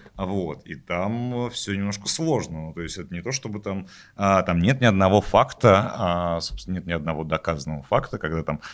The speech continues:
Юрий Михайлович выдавал какие-то преференции для компании своей жены. Там скорее это работало по-другому, когда приходит жена к какому-то там чиновнику, там, не знаю, к руководителю департамента,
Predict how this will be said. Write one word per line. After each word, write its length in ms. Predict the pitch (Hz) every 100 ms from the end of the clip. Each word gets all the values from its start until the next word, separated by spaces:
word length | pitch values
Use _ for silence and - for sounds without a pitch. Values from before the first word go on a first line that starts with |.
| -
Юрий 280 | - 117 82
Михайлович 540 | 80 - 127 131 -
выдавал 300 | 90 82 98
какие-то 360 | 107 95 104 92
преференции 880 | - 95 110 131 92 - - 80 78
для 240 | 85 82
компании 640 | 78 80 80 85 82 82 80
своей 380 | - 80 85 80
жены. 340 | 78 101 98
Там 160 | 73 98
скорее 280 | - 123 123
это 160 | 113
работало 400 | 110 107 117 107 104
по-другому, 680 | 113 107 135 131 87 71
когда 260 | 73 78 82
приходит 520 | 82 90 92 92 82
жена 340 | 78 92 90 85
к 60 |
какому-то 540 | - - 82 80 - 76
там 340 | - 76 76
чиновнику, 540 | - 98 139 160 131 104
там, 140 | 87
не 80 | 85
знаю, 200 | 80 76
к 60 | -
руководителю 440 | - 90 87 85
департамента, 920 | 82 98 107 - 90 78 71 - -